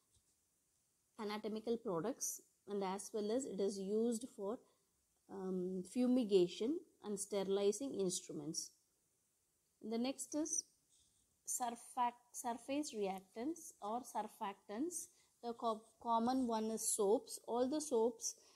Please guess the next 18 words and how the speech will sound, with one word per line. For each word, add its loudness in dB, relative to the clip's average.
are 0
prepared 0
with -2
the 0
help 2
of 0
potassium 0
hydroxide, -2
sodium 4
hydroxi-, -6
hyd-, -4
hydroxide, 0
and 0
vegetable 2
oil. 2
So 0
some 0
of 0